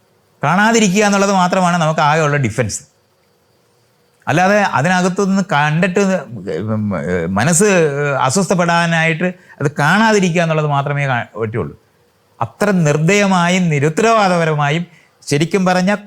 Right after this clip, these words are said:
ഉം, ഇത് പറഞ്ഞ അഴിമതിക്കാരുടെ കുഴലൂത്തുകാരായി മാറിയിരിക്കുന്ന മാധ്യമങ്ങളെ ഇവിടെ ഉള്ളൂ. പിന്നെ ഞാൻ അതിനകത്തൊക്കെ എന്ത് സംസാരിക്കാനാണുള്ളത്? അതിനകത്ത് നമ്മൾ പാർട്ടിസിപ്പേറ്റ് ചെയ്യത്തില്ലെന്ന് പറയുന്നത് മാത്രമാണ് വ്യക്തിഗതമായിട്ട് നമുക്ക് ചെയ്യാൻ പറ്റുന്നൊരു കാര്യം.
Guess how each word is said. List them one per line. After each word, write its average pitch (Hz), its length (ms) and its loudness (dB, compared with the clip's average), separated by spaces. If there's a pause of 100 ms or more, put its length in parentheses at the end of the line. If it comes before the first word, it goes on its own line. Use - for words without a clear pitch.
(240)
ഉം, 107 380 -2
ഇത് 101 440 0
പറഞ്ഞ 127 180 -2
അഴിമതിക്കാരുടെ 185 1200 0 (220)
കുഴലൂത്തുകാരായി 180 840 2
മാറിയിരിക്കുന്ന 143 720 -4 (260)
മാധ്യമങ്ങളെ 165 540 0
ഇവിടെ 143 160 0
ഉള്ളൂ. 123 320 0
പിന്നെ 165 160 -2
ഞാൻ 170 240 2
അതിനകത്തൊക്കെ 170 760 0
എന്ത് 170 320 -2
സംസാരിക്കാനാണുള്ളത്? 156 1120 -4 (360)
അതിനകത്ത് 185 520 2
നമ്മൾ 180 340 2
പാർട്ടിസിപ്പേറ്റ് 175 680 0
ചെയ്യത്തില്ലെന്ന് 160 400 0
പറയുന്നത് 147 380 0
മാത്രമാണ് 143 540 0 (220)
വ്യക്തിഗതമായിട്ട് 139 680 0
നമുക്ക് 120 180 0
ചെയ്യാൻ 120 240 0
പറ്റുന്നൊരു 101 320 -2
കാര്യം. 76 220 -4